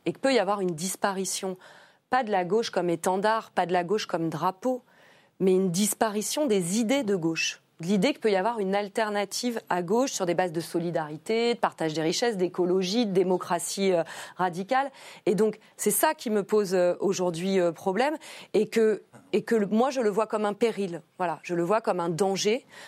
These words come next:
euh, y compris d'ailleurs pour, euh, faire avancer l'écologie et la démocratie. Et donc, je ne me résigne pas à ça. Je crois qu'il y a urgence, mais qu'on ne peut pas revenir effectivement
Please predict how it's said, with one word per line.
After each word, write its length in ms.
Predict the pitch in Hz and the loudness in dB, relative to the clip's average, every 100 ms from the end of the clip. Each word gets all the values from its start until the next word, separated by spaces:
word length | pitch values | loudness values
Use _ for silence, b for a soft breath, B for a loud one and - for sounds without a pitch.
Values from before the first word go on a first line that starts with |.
| B | B
euh, 100 | 175 170 | -2 0
y 80 | 262 | 0
compris 340 | 254 247 - | 2 0 0
d'ailleurs 360 | 226 202 196 190 | 0 2 2 -2
pour, 240 | - 165 | -4 -4
euh, 40 | 165 | -2
faire 200 | 165 170 | -2 -2
avancer 380 | 165 170 - 185 | -2 -4 -2 0
l'écologie 560 | 170 180 170 175 170 | 0 0 0 0 0
et 40 | 175 | 2
la 120 | 160 | 2
démocratie. 680 | 160 165 160 170 160 269 294 B B | 0 -2 -2 -6 -2 -2 -2 B B
Et 80 | 175 | 0
donc, 180 | 175 247 | 2 2
je 100 | 196 | 2
ne 100 | 196 | 2
me 100 | 190 | 2
résigne 640 | 165 208 226 214 240 208 185 | 2 2 2 2 2 2 0
pas 200 | 190 175 | 0 -2
à 60 | |
ça. 220 | 175 247 294 | -2 0 0
Je 100 | 220 | -2
crois 180 | - 185 | -4 -2
qu'il 140 | - | 0
y 40 | |
a 60 | 160 - | -2 2
urgence, 520 | 240 196 202 302 - B B B | 0 2 0 -2 -4 B B B
mais 100 | 190 | 0
qu'on 140 | 185 | 2
ne 60 | 202 | 0
peut 140 | - 208 | 0 0
pas 220 | - 285 | 0 0
revenir 560 | 254 220 190 196 226 - | 0 -2 0 -2 -2 -2
effectivement 840 | 185 - 196 - 185 170 185 220 | -4 -2 -4 -4 -6 0 0 0